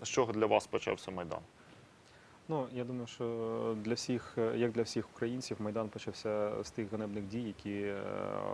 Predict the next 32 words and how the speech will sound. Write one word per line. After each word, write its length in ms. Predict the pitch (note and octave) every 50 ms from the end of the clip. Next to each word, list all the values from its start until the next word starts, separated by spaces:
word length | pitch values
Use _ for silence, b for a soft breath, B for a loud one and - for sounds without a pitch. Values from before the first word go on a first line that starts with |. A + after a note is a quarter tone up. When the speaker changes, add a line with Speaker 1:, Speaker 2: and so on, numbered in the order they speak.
| G2 G2 G#2 - -
Speaker 2:
тодішня 400 | - A2 A2 G#2 - - G#2+ G2+
влада 340 | G2+ A2 A#2 A#2 G#2 G#2
провела 500 | F#2 - G#2 G2 G2+ G2 G#2 G#2 G#2 G2+ F#2+
на 60 | G2
Майдані, 440 | F#2+ G2 G2+ G2 G2 A2 A#2 A2+ G#2+ G2+
е, 80 | F#2+ F#2+ G2 G2 G2+ G2 G2 G2 G2 F#2+ F#2+ F#2+ F#2+ G2 G2 - G2+ G2+ G2+ -
по 80 | - G2
розгону 480 | G2 F#2+ F#2 F#2+ G#2 G#2 G2 F#2+ F#2+ F#2 B B B B B B B B -
мирної 340 | A2 G#2+ G2+ G#2 G#2 G2+ A2 -
акції. 600 | C#3 C#3+ - - - - - B2+ B2 A#2+ A#2 A2+ A2+ - G#2+
І, 320 | G#2 G#2 G#2 G#2+ G#2 G#2+
е, 340 | G#2 G2+ G#2 G#2 G#2 G#2 G2+
в 160 | G2+ - -
принципі, 460 | - C3+ C3+ - - A2+ - A2 G#2 - B B B B B B -
я 60 | A#2+
не 60 | B2
можу 120 | C#3 C3+ B2
сказати, 260 | - - A#2+ A2 A2+
що 180 | - - A2
це 120 | G2+ - A2
було 340 | A2 A2+ A2 A2 A2 A2 G#2+
якесь 420 | G#2 G#2+ G#2 - A2+ G#2 - - - A2+
усвідомлене 560 | - A#2+ - A#2+ A2 A#2+ A2+ A2 A2 G#2+ A2 G#2+
рішення. 400 | C3+ C#3+ C3 - - A2+ A2 A2
Я, 180 | G#2 G2+ G2 - - A2
я 140 | G#2 G#2 A2
пішов, 360 | G#2+ - G#2 - - G#2+ G2 - -
е, 240 | G#2+ G#2 G2+ G2+ G2+ G2
це 120 | - -
був 140 | C3+ C3+ B2+
поклик 360 | - - C#3+ - - B2+ A#2
душі, 260 | A2+ - C3 - -